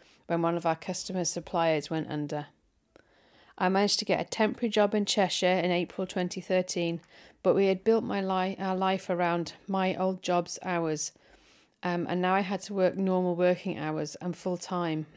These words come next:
whereas before I had Friday afternoons off and started at half nine and finished about half four. I was, it was much longer hours, and it was winter, and we had no arena, no lights. My horse needed riding three to four times a week to keep him sane,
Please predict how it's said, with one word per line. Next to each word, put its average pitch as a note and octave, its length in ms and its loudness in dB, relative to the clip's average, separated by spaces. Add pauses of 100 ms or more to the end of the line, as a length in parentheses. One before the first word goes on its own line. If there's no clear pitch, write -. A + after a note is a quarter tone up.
(140)
whereas F3+ 220 2
before G3 360 -4
I F#3+ 60 2
had F3+ 200 -4
Friday F3 420 0
afternoons E3+ 600 -4
off F3 260 0
and D#3 120 -6
started E3 400 -2
at D3+ 100 -2
half D#3 320 -2
nine D#3+ 340 -2 (320)
and D3+ 80 -10
finished E3+ 320 -4
about D#3+ 280 0
half E3 220 2
four. F3 420 0 (420)
I F3+ 80 2
was, E3+ 140 0 (480)
it F3+ 100 0
was F3 240 -4
much F#3 380 -2
longer F3 360 -2
hours, D#3+ 440 -4 (240)
and F3+ 120 -4
it C3+ 60 -4
was E3+ 140 -2
winter, F#3+ 380 -2
and D#3 240 0
we D#3+ 80 0
had E3 200 -2
no G3+ 240 2
arena, E3+ 520 0 (120)
no F#3 160 2
lights. F3+ 640 -2 (360)
My F#3 120 2
horse F#3+ 300 0
needed F#3 280 -2
riding F3 320 0
three F3+ 220 -4
to F3+ 100 -14
four F#3 240 -2
times F3 400 -2
a E3+ 60 -6
week E3+ 280 -4
to - 80 -12
keep F3+ 220 -8
him F3+ 140 -4
sane, E3+ 460 -2